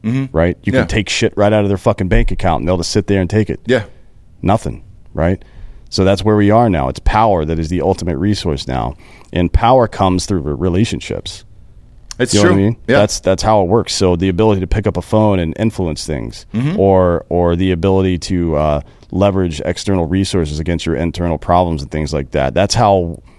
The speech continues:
Speaker 2: governors and wardens and kings and queens for fucking ten thousand years have controlled,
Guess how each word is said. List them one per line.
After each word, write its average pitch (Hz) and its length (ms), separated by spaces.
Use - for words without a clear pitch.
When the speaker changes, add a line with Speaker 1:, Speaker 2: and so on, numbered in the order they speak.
Speaker 2:
governors 127 540
and 82 180
wardens 120 600
and 76 280
kings 131 420
and 120 100
queens 123 400
for 87 200
fucking 95 380
ten 113 240
thousand 110 380
years 82 300
have 95 160
controlled, 98 640